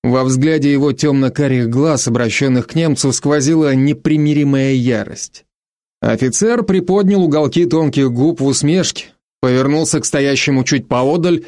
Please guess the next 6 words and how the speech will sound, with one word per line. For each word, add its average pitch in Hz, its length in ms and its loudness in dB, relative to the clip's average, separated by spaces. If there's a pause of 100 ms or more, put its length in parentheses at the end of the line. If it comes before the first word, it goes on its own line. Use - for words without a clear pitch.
гауптштурмфюреру 135 1500 0
фон 127 360 0
Дайзу. 110 540 -2 (800)
«Ну 123 260 0
что, 165 380 -2
Франц, 180 540 -2